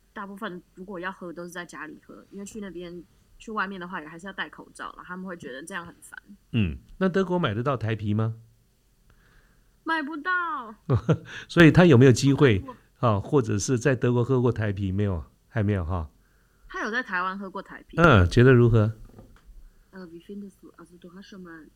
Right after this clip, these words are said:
Speaker 1: taiwanesisches Bier getrunken. Wie findest du das?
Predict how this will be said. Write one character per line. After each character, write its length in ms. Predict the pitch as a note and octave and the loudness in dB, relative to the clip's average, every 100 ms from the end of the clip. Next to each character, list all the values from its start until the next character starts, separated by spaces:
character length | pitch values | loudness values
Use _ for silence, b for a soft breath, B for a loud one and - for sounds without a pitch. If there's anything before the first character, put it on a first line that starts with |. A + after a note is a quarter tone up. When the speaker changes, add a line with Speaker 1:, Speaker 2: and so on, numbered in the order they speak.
| _ | _
Speaker 1:
taiwanesisches 680 | F3 E3 E3+ F3+ F#3 _ F#3 _ | -20 -20 -20 -20 -20 _ -20 _
Bier 160 | F3 D#3 _ | -20 -20 _
getrunken. 540 | _ _ F3+ F3+ _ F#3 _ _ | _ _ -20 -20 _ _ _ _
Wie 80 | E3+ E3+ | _ _
findest 280 | F3 E3 D#3+ | -20 -20 _
du 20 | |
das? 260 | E3 F#3+ | _ _